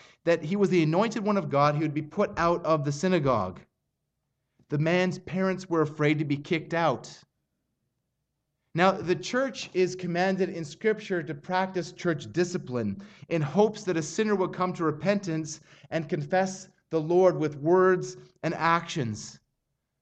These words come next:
But the motivation for the Pharisees is the exact opposite. Even though on the surface they confessed God, they actually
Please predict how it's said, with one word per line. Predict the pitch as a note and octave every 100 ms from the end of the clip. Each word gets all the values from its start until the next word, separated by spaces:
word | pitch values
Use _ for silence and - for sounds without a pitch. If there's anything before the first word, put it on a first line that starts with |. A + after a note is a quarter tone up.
| _ _ -
But | F3
the | F3
motivation | F3 A3 G#3 G3 G#3+ G#3
for | F#3 F3+
the | E3
Pharisees | E3+ B3+ C#4+ B3 - F3 F3 F3
is | F3+ F3
the | D3 F3+
exact | D3 A#2+ D#3+ D#3+ F3 - - _ _ _
opposite. | F3+ G#3 G#3+ F#3+ - G#2+ - - - _ _ _ _ _ _ _ _ - -
Even | A#3+ A#3+
though | G#3+ G3+
on |
the | F#3
surface | E3+ - A#3 A3 F#3+
they | F#3 F3
confessed | F3+ D3 C#3+ B3 C4+ - - A#2+
God, | B2 A#2+ D3+ F#3+ - _ - _ _
they | F#3 F#3+ F3+
actually | F3 F#3+ - G3+ G3+